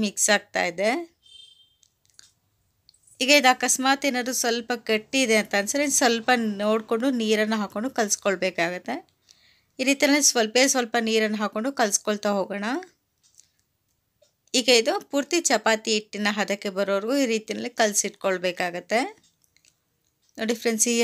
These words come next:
ಹದಕ್ಕೆ ಬಂದರೆ ಸಾಕು. ಈಗ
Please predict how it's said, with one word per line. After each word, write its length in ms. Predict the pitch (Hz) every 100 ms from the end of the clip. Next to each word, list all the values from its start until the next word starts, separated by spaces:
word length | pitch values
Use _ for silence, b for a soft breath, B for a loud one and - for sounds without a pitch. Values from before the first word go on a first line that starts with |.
| 220
ಹದಕ್ಕೆ 320 | 214 202 208 190
ಬಂದರೆ 240 | 196 220 359 -
ಸಾಕು. 360 | 247 190 - 214 392 - _ _ _ _ _ _ _ - _ _ _ _ _ _ _ _ _ _ _ _ _ _ _ _ -
ಈಗ 100 | 240